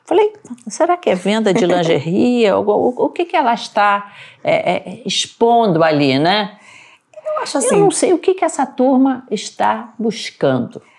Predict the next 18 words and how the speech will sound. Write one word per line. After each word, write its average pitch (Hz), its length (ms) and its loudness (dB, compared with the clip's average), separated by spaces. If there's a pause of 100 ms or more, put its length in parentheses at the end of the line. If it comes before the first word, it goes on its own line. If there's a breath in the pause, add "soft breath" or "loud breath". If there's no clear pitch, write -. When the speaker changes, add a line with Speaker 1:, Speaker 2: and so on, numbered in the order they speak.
(180 soft breath)
Speaker 2:
É, - 200 -6
a 330 120 0
internet, 214 680 0
pastora, 170 300 -4
assim, 175 200 -4
as, 165 140 -6
as 202 160 0
redes 226 340 0
sociais, 170 880 -2
elas, 185 420 0 (120)
elas, 190 760 -4
assim, 156 380 -8 (1700 soft breath)
elas 233 340 -2 (300)
expandiram 277 840 2
muito, 220 560 0 (240)
né, 185 400 0
as 180 180 0
nossas 202 680 -2